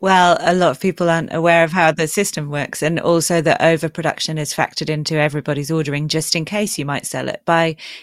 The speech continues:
even, I mean, I was looking at numbers for this and we don't know what they are, but they could be as much as forty percent that people overproduce on purpose some stuff.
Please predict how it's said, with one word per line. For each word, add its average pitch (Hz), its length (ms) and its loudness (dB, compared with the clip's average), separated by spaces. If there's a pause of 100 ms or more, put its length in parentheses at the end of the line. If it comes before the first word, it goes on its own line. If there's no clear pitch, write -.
even, 190 380 -2
I 170 120 -4
mean, 180 120 -4
I 185 60 0
was 180 160 -4
looking 175 200 -6
at 110 80 -6
numbers 165 320 -4
for 147 100 -8
this 147 180 -6
and 147 60 -8
we 139 80 -8
don't - 160 -6
know 135 80 -8
what - 100 -10
they 143 120 -6
are, 139 180 -4
but 123 200 -8 (720)
they 151 120 0
could - 240 -6
be 151 80 0
as 147 120 -4
much - 180 -8
as 147 100 -6
forty 151 300 -6
percent 190 380 -6
that - 120 -10
people 147 480 -8
overproduce 143 580 -6
on 139 120 -4
purpose 143 400 -2
some 139 260 -4
stuff. - 500 -10